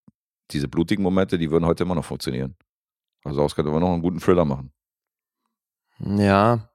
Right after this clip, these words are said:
Speaker 2: ja, die würden, heute würden die natürlich sehr viel mehr machen.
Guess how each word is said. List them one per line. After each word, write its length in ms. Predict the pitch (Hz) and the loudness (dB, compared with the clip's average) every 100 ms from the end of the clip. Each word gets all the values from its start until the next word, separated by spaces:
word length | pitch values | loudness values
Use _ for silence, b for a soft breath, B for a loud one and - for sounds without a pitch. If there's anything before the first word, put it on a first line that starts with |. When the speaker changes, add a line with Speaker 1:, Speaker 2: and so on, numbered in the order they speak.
| _ | _
Speaker 2:
ja, 300 | - 101 113 | -2 2 4
die 180 | 107 98 | 4 2
würden, 480 | 113 117 110 98 87 | 4 4 4 2 2
heute 420 | 107 117 120 98 | 4 6 4 2
würden 180 | 107 113 | 0 0
die 120 | 104 | 0
natürlich 680 | 104 - - 101 101 - - _ _ _ _ _ | -2 0 0 2 2 -2 -14 _ _ _ _ _
sehr 280 | - - 104 | -14 2 2
viel 160 | - 104 | 4 2
mehr 300 | 92 95 101 | 4 6 6
machen. 460 | 92 - - - | 4 0 -6 -8